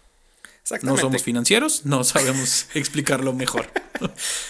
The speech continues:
Speaker 1: Que justo hay un tema de especulación, porque, a ver, en dos mil diecisiete ya justo, o sea, se había acercado, ya había tocado, o sea, como, como ya ciertos niveles récord,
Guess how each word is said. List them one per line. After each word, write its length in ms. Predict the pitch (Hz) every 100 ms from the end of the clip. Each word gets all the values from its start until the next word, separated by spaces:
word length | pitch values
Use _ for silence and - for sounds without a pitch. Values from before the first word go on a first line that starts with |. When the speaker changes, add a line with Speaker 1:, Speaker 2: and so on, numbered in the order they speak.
| -
Speaker 1:
Que 100 | -
justo 260 | 160 214 -
hay 100 | 214
un 80 | 196
tema 200 | 160 143
de 60 |
especulación, 680 | 127 - - 95 92 117 101
porque, 220 | - -
a 20 | 98
ver, 240 | 98 85
en 120 | 107
dos 160 | 104 113
mil 140 | 180
diecisiete 600 | 208 220 120 117 101 117
ya 260 | 110 117 127
justo, 460 | - 107 - 113
o 80 | 123
sea, 120 | - 95
se 120 | 87
había 140 | 95
acercado, 580 | 113 135 - 110 104 101
ya 100 | 92
había 220 | 107 120
tocado, 420 | 101 - 92 98
o 80 | 95
sea, 180 | - 90
como, 400 | 87 80 78 - _ - - - - -
como 220 | - 82
ya 180 | 85 101
ciertos 420 | - 120 120 131
niveles 380 | 120 101 107 110
récord, 480 | 110 117 - 95 165